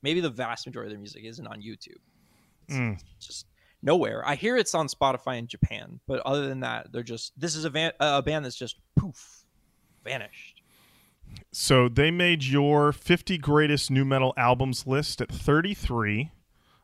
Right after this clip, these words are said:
Speaker 2: Uh, for context, they were in between a band called Manga and Three Dollar Bill Y'all. So quite a ranking there.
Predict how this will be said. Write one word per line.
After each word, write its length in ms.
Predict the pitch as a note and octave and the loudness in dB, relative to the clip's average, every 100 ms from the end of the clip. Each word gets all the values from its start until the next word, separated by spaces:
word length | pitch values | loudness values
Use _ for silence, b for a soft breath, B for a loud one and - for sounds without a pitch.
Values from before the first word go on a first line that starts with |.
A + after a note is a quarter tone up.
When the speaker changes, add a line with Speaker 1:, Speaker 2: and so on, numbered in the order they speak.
| - | -8
Speaker 2:
Uh, 280 | A2 G2+ G2 | -2 0 -2
for 160 | - | -4
context, 760 | - - C3+ D3 C#3 C3 - - | -4 0 2 2 2 0 0 0
they 60 | |
were 120 | A#2 B2 | 0 0
in 180 | D#3 | -2
between 440 | D3+ D3 - C#3 C3+ | -2 -2 -2 0 0
a 40 | |
band 300 | A#2 B2 B2 | 2 2 2
called 260 | - B2 A2 | 4 4 4
Manga 760 | G#2 A2 C#3+ F3+ G#3 A#3+ C4 - _ - | 2 2 2 2 2 0 -4 -14 _ 0
and 600 | B2+ C3 C3 C3 B2+ - _ _ _ | 4 4 4 2 -4 -8 _ _ _
Three 160 | - C3 | -2 2
Dollar 240 | C3 B2+ | 4 2
Bill 260 | A#2+ A2 A2 | 0 0 0
Y'all. 320 | A2 F2 E2+ - _ _ | -4 -8 -14 -20 _ _
So 840 | - - A#2 G#2+ A2 A2 A2+ A#2 - - | -14 -6 -2 0 2 0 -2 -6 -12 -14
quite 420 | - A2+ D3 A#3 | -6 2 4 4
a 40 | |
ranking 540 | G#3+ D#3+ E3 - A#2 F2+ | 2 2 0 -2 -8 -8
there. 220 | E2+ | -12